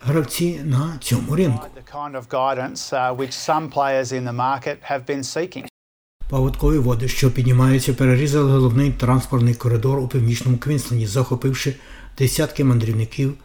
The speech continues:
Speaker 1: і ізолював громади. Шосе Брюса закрите в кількох місцях на півночі штату, а автомобілісти застрягли, оскільки паводкові води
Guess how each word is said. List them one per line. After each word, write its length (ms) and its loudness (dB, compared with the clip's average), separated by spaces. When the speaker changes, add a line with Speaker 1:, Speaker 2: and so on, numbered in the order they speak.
Speaker 1:
і 120 0
ізолював 640 2
громади. 400 2
Шосе 420 -2
Брюса 300 -2
закрите 420 -2
в 40 -4
кількох 340 -2
місцях 360 2
на 140 2
півночі 420 0
штату, 400 -4
а 280 2
автомобілісти 840 4
застрягли, 600 0
оскільки 520 -2
паводкові 520 0
води 340 0